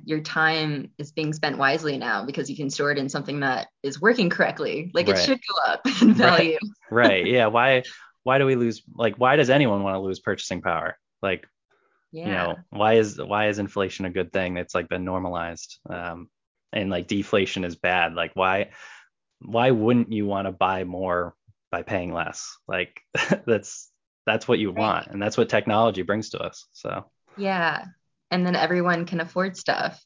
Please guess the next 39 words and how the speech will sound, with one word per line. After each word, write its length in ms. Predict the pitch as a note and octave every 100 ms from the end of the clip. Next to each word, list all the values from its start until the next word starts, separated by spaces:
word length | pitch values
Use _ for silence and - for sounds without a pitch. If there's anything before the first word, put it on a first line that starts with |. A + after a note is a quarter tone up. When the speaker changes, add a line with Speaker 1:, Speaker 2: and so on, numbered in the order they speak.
| -
Speaker 1:
and 100 | D#3+
it'll 140 | E3
Speaker 2:
Mm-hmm. 80 | D#3+
Speaker 1:
be 80 | D#3+
better. 580 | D3 E3 D3 - D#3 F3 _
Speaker 2:
Yeah, 260 | A#2+ G#2 F2+ - _ _ -
definitely. 400 | G#2 - F#2 - _ _ _ _ _ _ _ -
Um, 440 | G#2+ G#2+ G2+ G2+ _
all 80 | D3
right. 120 | C#3+
Well, 100 | C3+
I, 120 | C3+ C3+
I 140 | B2
really 320 | B2 C3 C#3+
appreciate 420 | C3+ C#3 C3 B2+
you 60 | A2+
taking 260 | A#2+ G#2+ G#2+
the 60 |
time 280 | - A2 A#2+ -
to 280 | G#2 G2+ F#2+
come 180 | - G#2
on 160 | G2+ G#2
today. 280 | A2 G#2 G#2+
I 60 |
know 160 | G2+ G2+
it's 100 | -
kind 160 | G2+
of 60 | F#2+
a 60 | G2
quick 240 | - G2+ -
little 160 | G#2
short 300 | - G#2+ -
podcast, 600 | G2+ F#2 - F2+ F#2+ - -
but, 260 | G2+ F#2+ G2 _ - - _
um, 260 | G2 F#2+ F#2+
I 60 | F#2
feel 180 | A#2
like 140 | G2+ G2
that's 260 | F#2+ -